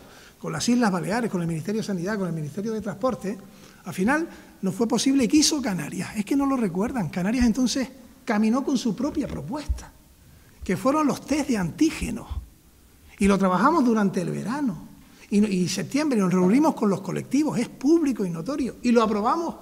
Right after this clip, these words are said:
por Consejo de Gobierno en octubre. Y tuvimos un enfrentamiento con el Gobierno de España porque no nos aceptaban un decreto ley convalidado por el Parlamento de Canarias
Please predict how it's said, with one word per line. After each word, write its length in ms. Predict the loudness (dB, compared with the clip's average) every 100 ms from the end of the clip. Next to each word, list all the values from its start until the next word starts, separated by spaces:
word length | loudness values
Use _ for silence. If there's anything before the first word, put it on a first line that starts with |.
| -8
por 140 | -6 -2
Consejo 440 | -2 0 -2 -2
de 80 | -6
Gobierno 560 | -4 -4 -4 -4 -10 -16 -20 -20 -20 -20 _ _ -20 -20 _ _ _ -2
en 140 | 2
octubre. 640 | 4 6 8 8 6 -4 -8 -20 -20 -20 -20 -10
Y 80 | -4
tuvimos 360 | 0 4 6
un 100 | 4
enfrentamiento 600 | 4 2 0 0 0 0
con 100 | 0
el 60 | 0
Gobierno 300 | -2 -2 -2
de 60 |
España 380 | -4 -4 0 0
porque 260 | -2 -2 -2
no 140 | 0
nos 180 | 2 0
aceptaban 480 | 0 -4 -4 -2 2
un 160 | 2
decreto 460 | 2 0 -2 -2 0
ley 180 | 0 0 -4
convalidado 720 | 0 2 4 4 4 2 2 0
por 140 | 2
el 140 | 2
Parlamento 640 | 2 0 0 2 2 2 0
de 100 | -4
Canarias 580 | -4 -4 -4 -4 -8